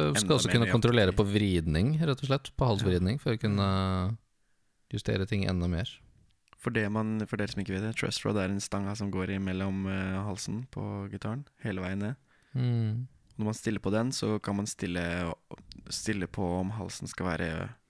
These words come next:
Speaker 2: banan eller helt rett. <laughs>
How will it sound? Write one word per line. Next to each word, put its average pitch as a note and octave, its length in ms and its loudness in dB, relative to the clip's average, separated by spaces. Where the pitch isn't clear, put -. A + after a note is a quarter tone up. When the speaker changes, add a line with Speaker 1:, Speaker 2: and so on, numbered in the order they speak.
Speaker 2:
banan G#2 460 0
eller G2 260 -2
helt A2+ 420 -8
rett. - 380 -10
<laughs> D3 380 4